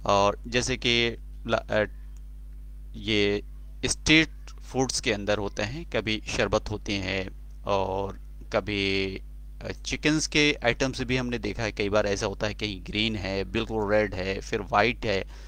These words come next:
तो white तो समझ लिया वो क्रीम से कर रहे हैं, लेकिन dark green, अ, नहीं समझ में आता कि वो किस तरीके से करते हैं। और डार्क रेड ये कलर यूज़ होता है। तो इस तरीके अगर ये चीज़ें यूज़ की जाती हैं, तो बॉडी के अंदर जाकर,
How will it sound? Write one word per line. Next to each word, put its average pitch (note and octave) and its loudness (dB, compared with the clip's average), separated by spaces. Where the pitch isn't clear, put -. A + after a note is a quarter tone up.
तो D3 4
white A2+ 6
तो D#3 -4
समझ D3 0
लिया D3+ 4
वो D3 2
क्रीम C3+ 2
से C3 2
कर A2 4
रहे G2+ 2
हैं, F#2 -6
लेकिन G#2 -6
dark B2+ 8
green, C#3 2
अ, G#2+ 2
नहीं B2 0
समझ A2+ 0
में G#2+ 0
आता G2+ -2
कि C3 -2
वो G#2+ -2
किस - -4
तरीके G#2 -2
से G#2+ -2
करते G#2 -4
हैं। G#2 -6
और C#3 4
डार्क C#3 6
रेड A#2 6
ये A2+ -2
कलर G#2+ 2
यूज़ G#2+ -2
होता A2 0
है। G2+ 0
तो E3+ 6
इस E3 4
तरीके F3 4
अगर D#3 6
ये E3 0
चीज़ें D#3+ 4
यूज़ C3+ 2
की D3+ 6
जाती G#2 4
हैं, D3+ -4
तो E3 -2
बॉडी A#2+ 6
के C3 0
अंदर A#2+ 2
जाकर, A2 2